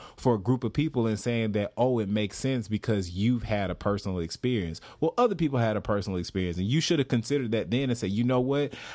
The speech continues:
I think that stop and frisk is wrong because it directly targets disenfranchised people, and here's what I think should happen." Stop and frisk is not the answer. And so for me, that was like,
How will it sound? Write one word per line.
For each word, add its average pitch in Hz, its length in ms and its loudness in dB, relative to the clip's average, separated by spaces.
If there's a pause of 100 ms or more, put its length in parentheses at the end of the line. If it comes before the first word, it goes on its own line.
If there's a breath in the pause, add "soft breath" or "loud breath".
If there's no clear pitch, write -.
(240 loud breath)
I 156 160 2
think 156 240 0
that 110 120 0
stop 113 280 0
and 110 120 0
frisk 110 260 2
is 92 160 0
wrong 117 380 0
because 98 320 0 (120)
it 117 260 0
directly 110 640 2
targets 98 580 0 (380 loud breath)
disenfranchised 104 960 2
people, 120 400 0 (200 loud breath)
and 110 140 4
here's 160 420 4
what 107 180 4
I 101 100 4
think 104 340 0
should 123 300 4
happen." 87 420 0 (320 loud breath)
Stop 156 320 2
and 127 160 0
frisk 127 280 4
is 107 180 0
not 98 320 0
the 90 160 0
answer. 107 460 0 (280 loud breath)
And 120 160 2
so 135 220 4
for 151 160 -2
me, 202 180 2
that 143 220 2
was 123 160 0
like, 104 380 -4